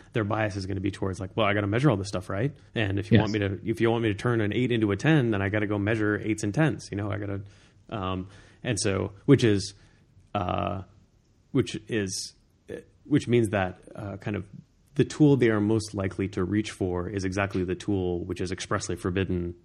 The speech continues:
Speaker 1: in labor law, right? Um,
Speaker 2: Yeah.
Speaker 1: and so, uh, yeah, it's, it's, it gets very, it's super slushy. It's, it's, it's super slushy. I mean, it's really, I think at heart,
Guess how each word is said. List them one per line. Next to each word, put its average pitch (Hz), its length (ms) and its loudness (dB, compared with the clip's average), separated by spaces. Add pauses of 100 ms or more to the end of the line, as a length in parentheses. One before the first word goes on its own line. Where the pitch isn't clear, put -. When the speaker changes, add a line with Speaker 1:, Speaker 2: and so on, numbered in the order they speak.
(140)
Speaker 1:
in 104 140 -2
labor 92 240 0
law, 65 340 -6
right? 107 260 -10 (400)
Um, 101 220 -6
Speaker 2:
Yeah. 110 200 10 (520)
Speaker 1:
and 110 180 -6
so, 95 440 -2 (680)
uh, 101 160 -4 (260)
yeah, 175 220 4
it's, - 140 -6
it's, - 240 -8
it 117 180 -2
gets 139 220 -6
very, 120 560 -2 (420)
it's - 220 -10
super - 180 -12
slushy. - 540 -12 (120)
It's, - 280 -10
it's, - 580 -10
it's - 180 -8
super 98 200 -8
slushy. 98 320 -8
I - 20 -6
mean, 98 140 -4
it's 95 160 -8
really, 98 400 2 (600)
I 120 100 -4
think - 220 -4
at 110 200 -2
heart, 113 640 2